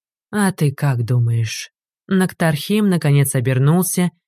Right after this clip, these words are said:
и смерил Вентуария взглядом. Никогда ещё крепость Миражей не посещалась такими гостями. Пусть Вечный Странник не из самой верхушки, он всё равно бог, всё равно один из двадцати двух, теперь двадцати одного.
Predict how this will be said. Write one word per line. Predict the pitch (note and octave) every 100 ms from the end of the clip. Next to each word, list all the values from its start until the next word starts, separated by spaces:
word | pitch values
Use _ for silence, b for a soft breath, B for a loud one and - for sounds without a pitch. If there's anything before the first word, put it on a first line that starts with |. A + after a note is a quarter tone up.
| -
и | B3
смерил | A3 G#3 A3+ A#3 A3+
Вентуария | G3 F3+ D#3+ C#3+ C#3 D#3
взглядом. | F3 F#3+ A3+ D#3+ A#2+ B2 B2 C#3
Никогда | F3 G#3 G#3+ D#3 B2+
ещё | A#2+ - C3
крепость | B2+ C3 A#2+ A#2+ -
Миражей | B2+ B2 E3 F3+ F3+
не | D#3+ E3+
посещалась | A3 A3+ G3+ - A#3+ A3+ A3 - - -
такими | F#3 F3 - C#3+ B2
гостями. | B2+ D#3+ E3+ - D#3+ A#2 A2 G2+ _ _ -
Пусть | C#4 -
Вечный | A3+ A#3 - G#3
Странник | G3+ G#3+ G#3+ G3 G3
не | F#3 F3+
из | D#3+
самой | - D#3 C3+ C3
верхушки, | C3 A#2+ - A#2+ - -
он | D#3 E3
всё | D3 D3
равно | C#3 D3+ F#3+
бог, | G#3 A#3 B2+ - _ -
всё | - F3
равно | E3 F3 A#3
один | A3+ D3+ E3 F#3+
из | F#3+ F3
двадцати | D3+ D3 D3 - D3+
двух, | F3+ G3 A#2+ - - _ -
теперь | G3+ E3+ E3 D3+
двадцати | C#3+ C#3+ D3 D3 -
одного. | C#3+ C3 D#3 D#3 A#2 G2+